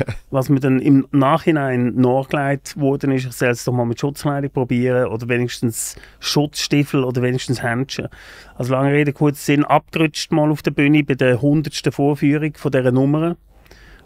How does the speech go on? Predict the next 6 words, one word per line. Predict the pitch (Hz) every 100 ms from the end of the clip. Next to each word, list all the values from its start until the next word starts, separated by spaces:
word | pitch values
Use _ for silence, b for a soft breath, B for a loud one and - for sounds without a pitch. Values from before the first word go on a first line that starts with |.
| b
und | - 131 123
mir | 135 127
selber | 135 120 127 123
ins | -
Bein | 127 127 139 151
reingesagt. | - 135 127 139 156 - -